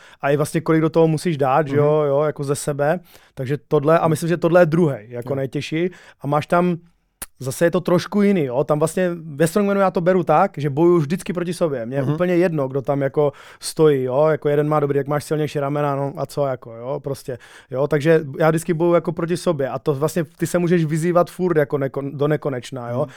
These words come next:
Speaker 1: A samozřejmě oni ti tam hážou furt jako další a další výzvy, jo,
Speaker 2: Ano.
Speaker 1: takže
Speaker 2: Já jsem to ale myslel opravdu z, eh, z hlediska toho rizika zranění.
Speaker 1: Jo, tak to asi
Speaker 2: Že
Speaker 1: jo.
Speaker 2: když
Speaker 1: Tak
Speaker 2: zarveš
Speaker 1: hokej
Speaker 2: naplno,
Speaker 1: bude,
Speaker 2: tak
Speaker 1: jo.
Speaker 2: prostě to tělo, jako
Speaker 1: No,
Speaker 2: tam nevíš,
Speaker 1: jasně.
Speaker 2: kde ti co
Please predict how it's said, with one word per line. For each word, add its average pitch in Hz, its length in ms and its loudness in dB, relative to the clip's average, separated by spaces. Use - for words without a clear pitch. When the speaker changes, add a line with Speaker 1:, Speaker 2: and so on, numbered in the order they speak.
Speaker 1:
A - 80 -18
samozřejmě 156 460 2
oni 156 140 0
ti 160 100 -2
tam 151 180 0
hážou 147 300 0
furt 147 240 -4
jako 151 320 2
další 147 400 0
a 147 40 4
další 147 320 0
výzvy, 143 300 -6
jo, - 280 -16
Speaker 2:
Ano. 135 140 -8
Speaker 1:
takže 131 200 -6
Speaker 2:
Já 135 120 -2
jsem 180 120 -6
to 190 60 0
ale 180 120 4
myslel 175 240 0
opravdu 165 320 -2
z, 135 80 -4
eh, 147 400 -2
z 120 100 -8
hlediska 151 320 -2
toho 151 200 0
rizika 147 340 0
zranění. 143 260 0
Speaker 1:
Jo, 180 140 12
tak - 160 2
to 190 120 4
asi 135 100 -2
Speaker 2:
Že 147 80 2
Speaker 1:
jo. 190 100 4
Speaker 2:
když 240 240 4
Speaker 1:
Tak 135 100 -8
Speaker 2:
zarveš 147 340 2
Speaker 1:
hokej 151 120 0
Speaker 2:
naplno, 160 140 6
Speaker 1:
bude, 165 100 4
Speaker 2:
tak 151 100 2
Speaker 1:
jo. - 40 -6
Speaker 2:
prostě 147 220 -4
to 147 120 0
tělo, 147 300 2
jako 143 180 2
Speaker 1:
No, 143 140 0
Speaker 2:
tam 160 120 2
nevíš, 160 180 2
Speaker 1:
jasně. 143 100 -2
Speaker 2:
kde 147 100 0
ti 160 140 -4
co 156 220 0